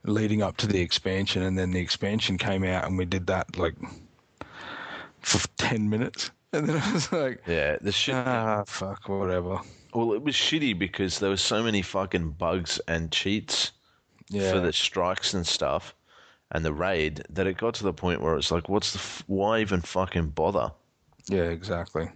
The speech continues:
Speaker 1: Mm.
Speaker 2: But we'll see what's, we will, we'll try out the new one.
Speaker 1: Yeah,
Speaker 2: See
Speaker 1: for
Speaker 2: how it
Speaker 1: sure.
Speaker 2: is.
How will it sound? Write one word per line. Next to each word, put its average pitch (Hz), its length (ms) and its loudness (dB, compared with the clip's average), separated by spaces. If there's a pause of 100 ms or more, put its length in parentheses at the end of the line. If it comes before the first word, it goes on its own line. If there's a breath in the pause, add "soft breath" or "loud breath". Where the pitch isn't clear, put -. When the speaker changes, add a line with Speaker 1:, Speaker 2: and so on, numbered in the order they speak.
(420)
Speaker 1:
Mm. 95 140 0
Speaker 2:
But 80 300 0
we'll 95 180 -2
see 127 240 -2
what's, 110 300 -2
we 101 320 0
will, 107 380 0
we'll 95 200 0
try 104 320 0
out 78 140 0
the 71 80 -6
new 71 220 -2
one. 50 220 -6 (1000 soft breath)
Speaker 1:
Yeah, 127 280 2
Speaker 2:
See 87 240 2
Speaker 1:
for 76 80 2
Speaker 2:
how 65 40 6
it 55 60 4
Speaker 1:
sure. 90 240 2
Speaker 2:
is. - 260 -4